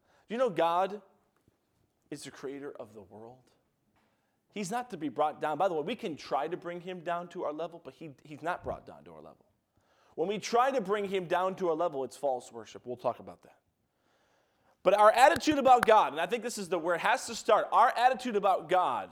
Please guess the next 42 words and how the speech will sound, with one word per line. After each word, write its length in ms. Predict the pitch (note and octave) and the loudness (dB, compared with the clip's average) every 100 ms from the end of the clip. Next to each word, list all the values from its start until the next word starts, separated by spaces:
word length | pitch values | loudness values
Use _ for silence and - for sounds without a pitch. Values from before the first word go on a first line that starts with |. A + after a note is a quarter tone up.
| - - - - - - | -16 -20 -20 -20 -20 -10
has 260 | - D#3+ - | -4 -2 -4
to 120 | D#3+ | -8
be 160 | D3+ D3 | -6 -8
correct 560 | - C3 C#3 G#2 - _ _ | -8 -4 -2 -4 -12 _ _
for 200 | - C#3 | -8 0
us 200 | D3+ D#3+ | 0 0
to 120 | - C#3+ | -2 -6
worship 500 | C3 C#3 - A2 - _ _ | -6 -6 -8 -10 -12 _ _
correctly. 420 | - A#2+ G#2 E2+ - _ _ _ _ _ _ | -8 -8 -8 -16 -20 _ _ _ _ _ _
So 160 | F3+ | 0
true 240 | F3+ C4 D#4+ | 0 0 2
worship, 520 | D4 C#4 - D#3+ - | 2 2 -2 -4 -4
we're 100 | D3 | -6
gonna 60 | F#3 | 2
talk 140 | G#3 | 4
about 140 | G3 | 2
true 160 | F3+ B3+ | 0 -2
worship 340 | A#3+ A#3 G#3+ | 0 -2 -4
this 180 | F#3+ - | -10 -6
morning, 300 | F#3 F#3 F3+ | -2 -2 -2
and 60 | F3+ | -4
it's 100 | E3+ | -4
gonna 160 | C#4+ | -6
be 120 | C4+ A#3+ | -2 0
about 240 | G3 G3+ | 2 2
our 140 | F3+ | 2
lives 320 | F3+ G3 A3 F#3 | 2 0 0 -4
as 140 | F3+ | -6
well. 420 | G3 B3 E3 G#2 - _ _ _ _ - | 0 0 -2 -6 -18 _ _ _ _ -4
And 80 | |
it's 80 | G3 | -2
gonna 160 | G#3+ G#3 | 0 0
apply 360 | F#3 A3 C4 C4 | 2 6 6 4
to 160 | A3 | 2
our 140 | G3 F3 | 2 2
music, 520 | F#3+ F#3+ F#3+ F#3 - - - | -2 -4 -4 -4 -10 -20 -2
our 140 | D3 | 0
personal 360 | D3+ G3 F#3+ E3+ | 0 -2 -2 -6
music 300 | F#3+ G3+ G3+ | -6 -8 -8
choices 440 | - G3 G3 F3+ | -4 -2 -2 -6
as 100 | E3+ | -8
well. 420 | D#3+ F3 F3 E3+ | -2 2 2 0